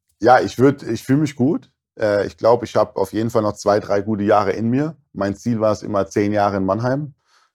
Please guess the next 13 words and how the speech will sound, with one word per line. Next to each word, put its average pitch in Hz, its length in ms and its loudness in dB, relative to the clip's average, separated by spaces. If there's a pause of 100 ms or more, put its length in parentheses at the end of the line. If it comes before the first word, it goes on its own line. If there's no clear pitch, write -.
Jetzt - 220 -8
kommt 104 200 -2
das 95 120 -8
siebte. 127 400 -2 (540)
Also 98 340 0
ich - 260 -6
würd, 98 300 0
äh, 95 280 4
sehr 104 280 2
gern 101 200 0
noch 98 160 -4
mal, 98 340 2
äh, - 20 -4